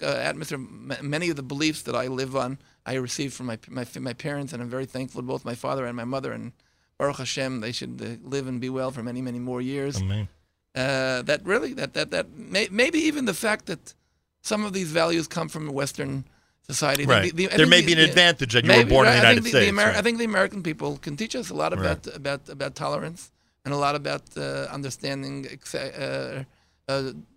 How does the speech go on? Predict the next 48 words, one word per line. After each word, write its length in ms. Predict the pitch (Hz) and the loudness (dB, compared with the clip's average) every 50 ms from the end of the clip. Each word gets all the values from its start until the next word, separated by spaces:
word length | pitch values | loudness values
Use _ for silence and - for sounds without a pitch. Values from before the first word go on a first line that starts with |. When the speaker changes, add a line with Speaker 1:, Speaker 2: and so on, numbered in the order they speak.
| _ - | _ -6
Speaker 1:
diversity 600 | - 143 127 151 170 160 - - 156 151 156 101 | -6 -4 0 0 0 0 -2 -4 -4 -2 0 2
and 100 | 98 95 | 2 2
Speaker 2:
Right. 80 | 92 90 | 2 4
Speaker 1:
harmony. 540 | 135 143 151 151 147 147 147 147 147 143 147 | 2 2 2 0 -2 -6 -6 -6 -4 2 4
Speaker 2:
What 80 | 180 | 4
Speaker 1:
And 80 | 185 185 | 4 6
Speaker 2:
day 140 | 208 208 202 | 4 4 4
school 220 | - - 208 202 | 2 0 2 2
were 60 | 196 202 | 4 4
you 140 | 202 202 | 4 2
in 120 | 208 208 202 | 0 0 0
before 180 | 190 - 202 | -2 0 0
you 80 | 196 196 | 2 2
made 100 | 202 202 | 2 0
Aliyah? 340 | 208 202 214 220 233 240 - _ _ _ _ _ _ _ _ _ _ _ _ _ | 0 -2 -4 -6 -6 -8 -10 _ _ _ _ _ _ _ _ _ _ _ _ _
Speaker 1:
I 140 | - 180 196 | 6 6 8
went 180 | 208 220 208 170 | 8 6 4 4
to 100 | 202 196 | 4 4
a 40 | 190 | 4
yeshiva 480 | 180 170 156 139 - 180 175 165 175 165 | 4 4 2 2 2 2 2 2 2 0
in 200 | 160 160 160 139 | 0 0 -2 -2
Brooklyn 340 | 151 156 - - 151 151 | -2 -4 -2 -4 -6 -6
called 200 | 135 - 135 135 | -4 -4 -4 -2
Yeshiva 300 | 143 131 - 156 143 139 | -2 -2 -2 -2 -2 -4
Brooklyn. 440 | 127 123 127 113 - - 92 107 113 | -4 -6 -8 -6 -6 -4 -4 0 2
Speaker 2:
The 100 | 131 147 | 4 4
reason 300 | 156 196 214 214 240 202 | 4 4 2 2 2 2
Speaker 1:
Uh, 40 | 180 | 2
Speaker 2:
I 80 | 160 139 | 2 2
ask, 460 | - 127 123 107 90 87 85 - - - | 2 2 2 4 4 4 2 0 -2 2
frankly, 560 | - 123 110 104 95 - - 78 71 76 - _ _ - | 6 6 8 8 6 2 -4 -6 -6 -6 -8 _ _ 0
is 160 | - 110 104 107 | 0 0 2 2
because, 560 | 127 117 - - - 127 120 113 110 113 110 | 0 0 0 0 2 4 4 6 4 4 2
and, 200 | 113 117 120 - | 2 0 0 0
and 140 | 110 120 131 | -2 0 0
this 120 | 127 - | 0 -2
is 80 | - 123 | 0 2
now, 260 | 120 110 107 104 101 | 4 4 4 4 2
if 140 | - 95 113 | 2 2 4
you 40 | |
don't 140 | 113 107 101 | 4 4 4
mind 240 | 104 107 110 107 101 | 4 4 4 4 2
transitioning 500 | - - 101 98 101 113 - - 110 101 | 2 2 2 2 2 0 0 0 -2 -2
just 140 | 92 95 - | -2 -4 0
for 100 | - 107 | 2 2
a 40 | 95 | 2
minute 260 | 95 110 127 123 107 95 | 2 2 2 2 2 2
about, 200 | 92 98 95 | 2 2 0